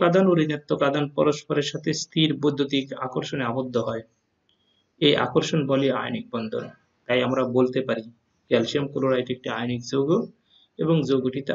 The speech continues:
আয়নিক বন্ধন বিদ্যমান। প্রিয় শিক্ষার্থী বন্ধুরা, আশা করি তোমরা এই ভিডিওটি দেখলে এই যে এক থেকে এগারোটি প্রশ্ন, তার মানে এই অধ্যায়ের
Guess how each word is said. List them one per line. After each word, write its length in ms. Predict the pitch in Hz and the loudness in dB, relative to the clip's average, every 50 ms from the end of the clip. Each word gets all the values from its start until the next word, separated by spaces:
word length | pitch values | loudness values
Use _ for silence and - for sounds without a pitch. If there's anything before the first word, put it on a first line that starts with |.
| - 127 | -2 -2
আয়নিক 280 | 123 120 120 120 123 123 - | 0 0 0 -2 -2 -2 0
বন্ধন 340 | 123 117 117 117 120 147 196 233 233 233 - - 120 | 0 0 2 4 6 6 6 6 4 2 -4 -6 -4
বিদ্যমান। 420 | 120 117 113 - 117 107 101 98 - - _ _ _ _ - - - - _ _ _ | -4 -4 -2 -2 -2 -2 -4 -8 -12 -18 _ _ _ _ -20 -20 -20 -20 _ _ _
প্রিয় 200 | - 151 160 151 156 | 4 6 6 6 4
শিক্ষার্থী 380 | - 156 156 - 180 170 - 175 147 | 2 0 4 4 4 6 6 4 4
বন্ধুরা, 300 | 147 139 127 135 123 110 101 - - _ _ _ _ _ _ _ _ _ _ _ _ _ _ _ _ _ _ _ _ _ _ _ _ _ _ _ - | 4 4 4 4 4 4 2 -2 -10 _ _ _ _ _ _ _ _ _ _ _ _ _ _ _ _ _ _ _ _ _ _ _ _ _ _ _ 2
আশা 260 | 135 143 - - 202 202 196 | 2 4 8 6 6 8 8
করি 140 | 190 156 135 - | 8 6 6 4
তোমরা 160 | 151 135 131 131 131 | 4 4 6 6 6
এই 60 | 127 127 | 6 4
ভিডিওটি 300 | 135 135 139 135 131 135 123 123 | 4 4 4 2 2 2 2 2
দেখলে 260 | 131 127 - 156 160 180 190 - - _ 196 | 2 4 6 6 8 8 6 4 4 _ 10
এই 80 | 220 240 226 | 10 10 10
যে 60 | 202 160 143 | 8 6 6
এক 80 | 143 - - | 4 2 -2
থেকে 160 | - 160 151 147 131 | -4 0 4 4 4
এগারোটি 320 | 127 139 139 139 135 - 180 170 - | 4 4 2 0 2 2 2 2 4
প্রশ্ন, 260 | 156 151 143 - - 135 120 - - - _ _ _ _ _ _ _ _ - | 4 4 4 2 0 -2 -2 -4 -6 -14 _ _ _ _ _ _ _ _ 2
তার 100 | 131 143 151 | 2 4 4
মানে 120 | 147 156 156 151 - 165 | 4 4 2 6 8 8
এই 100 | 170 185 175 151 | 10 10 10 8
অধ্যায়ের 340 | 147 139 139 165 170 165 | 6 6 8 8 8 8